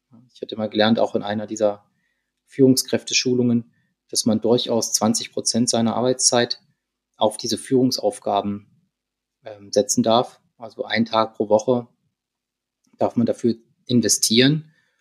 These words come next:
um seine Führungsaufgaben auszuführen und auszuüben. Und dazu gehört beispielsweise mit den Mitarbeitern kommunizieren, ähm, Ziele definieren, Rücksprachen halten und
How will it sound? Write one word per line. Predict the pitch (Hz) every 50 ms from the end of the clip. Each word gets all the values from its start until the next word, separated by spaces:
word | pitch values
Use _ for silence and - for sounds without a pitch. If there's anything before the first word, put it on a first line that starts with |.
| _ _ _ _ _
um | - 120 120 123 127 127 117 - _ _ _ _ _ _ _ _
seine | - - 113 104 107 104
Führungsaufgaben | - - - 127 127 120 123 117 107 - - - - - - - _ _ - 107 101 - - - - 101 98 92 92 95 92 92 - _ _
auszuführen | - 104 98 - - - - 101 - - - 101 92 92 92
und | 90 -
auszuüben. | 98 95 - - - - 101 95 - - 95
Und | - -
dazu | 95 - - 107
gehört | - - 98 101 101 - _
beispielsweise | - 98 90 - - 95 - - - 90 90 - -
mit | 98 92 -
den | 101 95
Mitarbeitern | 95 - 101 - - 98 - 98
kommunizieren, | - - 101 101 98 95 - - - 98 95 92 92 92 92 92 _ _ _ _ _ _ _ _ _ _ _ _ _ _
ähm, | - 104 101 -
Ziele | - - - 104 98 98
definieren, | 98 104 92 - - 95 95 92 92 92 92 92 92 92 _ _ _ _ _ _ _ _ _ _ _ _ _ _ _ -
Rücksprachen | 110 101 - - - - - 95 95 92 - - 98 -
halten | 87 87 87 85 - - 92 90 85 - _ _ _ _ _ _ _
und | _ 107 98 92 92 92 92 - - - -